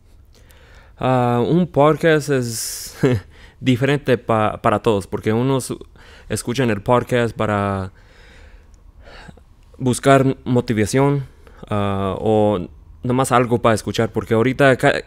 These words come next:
sí se escucha la música, pero ahori-, ahorita si e-,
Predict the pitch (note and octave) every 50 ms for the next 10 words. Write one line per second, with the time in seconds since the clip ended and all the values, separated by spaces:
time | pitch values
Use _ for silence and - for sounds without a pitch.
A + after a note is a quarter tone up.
0 | - - - - - - F#3 F3+ - F#3+ F3 D#3 - F3+ F3 - E3 C#3 A#2+ C3+
1 | D3+ - E3+ F3 F#3+ F#3 F3+ - - - - - - - - - - B2+ A#2+ B2
2 | C3 C#3+ - - - C3 C3 C#3 B2+ C#3+ C3 A#2 B2+ A#2 A2+ A2 F#2 D#2 G#2 A#2
3 | -